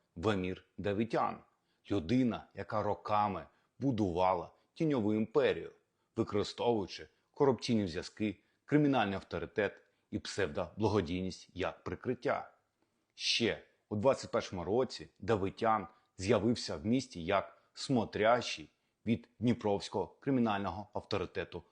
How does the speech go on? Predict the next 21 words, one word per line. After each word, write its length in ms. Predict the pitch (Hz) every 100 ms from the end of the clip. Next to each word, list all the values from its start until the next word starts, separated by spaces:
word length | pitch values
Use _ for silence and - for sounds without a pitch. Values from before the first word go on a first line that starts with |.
| _
Петровського. 760 | - 143 170 151 - - 76 - _ _ _ _
Через 340 | - 151 123
фонд 420 | - - 123 87 - _
"Солідарність" 960 | - 131 92 80 110 123 98 - - - _ -
він 160 | 120
налагодив 760 | 110 92 90 104 113 92 85 - _ _ -
зв'язки 600 | 98 107 - - 113 - _
з 120 | -
місцевими 560 | 131 117 - 98 90 98
посадовцями 720 | 107 - 147 151 - 92 80 - _ _
і 300 | 87 80 85 92 _ _
бізнесом. 560 | 151 185 95 90 - 76 _ _ _ _ -
У 80 | 90
місті 360 | 101 127 -
пересувався 760 | - 101 - 92 113 131 - 85
з 100 | -
кортеджем, 640 | - 151 - 156 104 80 80 - _ _ -
охороною 720 | 92 - 92 120 123 87 76 _ _
та 120 | -
номерами 600 | 117 107 101 92 90 92 92 _ _ _ _
прикриття. 760 | - 127 190 147 190 135 85